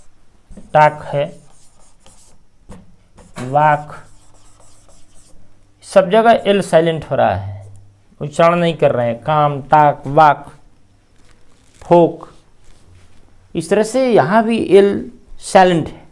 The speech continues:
लेकिन उच्चारण में थोड़ा confusion हो जाता है। आम जो इसको लिखते हैं हम,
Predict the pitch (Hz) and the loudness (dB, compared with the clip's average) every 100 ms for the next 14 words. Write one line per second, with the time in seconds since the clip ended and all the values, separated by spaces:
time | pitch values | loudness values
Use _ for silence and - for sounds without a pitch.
0 | _ _ - _ - - - 170 208 196 | _ _ -20 _ -20 -18 -6 -2 0 0
1 | - 208 254 254 202 214 208 190 - 170 | 2 2 4 0 2 0 2 -2 -2 -2
2 | 214 151 135 120 110 107 - - 196 196 | 0 2 2 0 0 -4 -6 0 2 4
3 | 202 170 185 - 175 165 - 180 170 156 | 2 0 0 0 -2 0 -2 -2 -2 -2
4 | 156 - | -6 -10